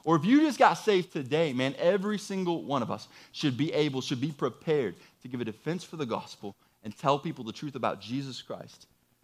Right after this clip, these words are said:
and the gospel message. And, and oftentimes, man, we'll hear a lot of different excuses. One of the main excuses is, like, "I just don't know what to say.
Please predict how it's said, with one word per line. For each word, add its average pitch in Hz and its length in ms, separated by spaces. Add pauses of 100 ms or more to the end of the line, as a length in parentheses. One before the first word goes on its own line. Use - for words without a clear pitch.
(220)
and 104 100
the 101 60
gospel - 440
message. 90 560 (480)
And, 143 120
and 147 240 (640)
oftentimes, 156 540
man, 139 140
we'll 135 80
hear 143 160
a 120 60
lot 113 200
of 113 100
different 120 300
excuses. 98 560
One 123 140
of 113 40
the 104 60
main 117 160
excuses 104 400
is, 95 60
like, 98 140
"I 113 120
just 113 140
don't 117 140
know 113 100
what 104 180
to 98 80
say. - 220